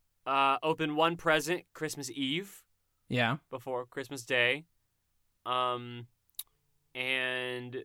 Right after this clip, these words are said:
Speaker 1: meeting with the fam on Christmas Day and opening all the presents. Nothing too crazy, Towns.
Speaker 2: Well, yeah, so you're just describing Chri-, but there wasn't, like, a, "Oh, this is a one thing that we do every single year that's, like, kind of, yeah, weird." I don't know. I mean, I guess my Christmas family tradition isn't weird, but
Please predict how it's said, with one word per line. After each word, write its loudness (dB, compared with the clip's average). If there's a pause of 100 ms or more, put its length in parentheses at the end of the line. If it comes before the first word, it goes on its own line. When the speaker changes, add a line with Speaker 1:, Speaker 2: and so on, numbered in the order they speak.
(100)
Speaker 1:
meeting -2
with -6
the -14
fam 0
on -2
Christmas -10
Day 2
and -2
opening -6
all 0
the -10
presents. -8
Nothing -6
too -6
crazy, -6
Towns. -8
Speaker 2:
Well, 8
yeah, 12
so 6
you're 10
just 8
describing 6
Chri-, 0
but 6
there 12
wasn't, 10
like, 8
a, 8
"Oh, 10
this 4
is 2
a 8
one 6
thing 4
that 2
we 2
do 2
every 2
single 2
year 4
that's, 0
like, 0
kind -2
of, -6 (140)
yeah, -2
weird." -4
I -2
don't -2
know. -4 (340)
I 8
mean, 12
I 10
guess 10
my 10
Christmas 4
family 4
tradition 2
isn't 2
weird, 6
but 6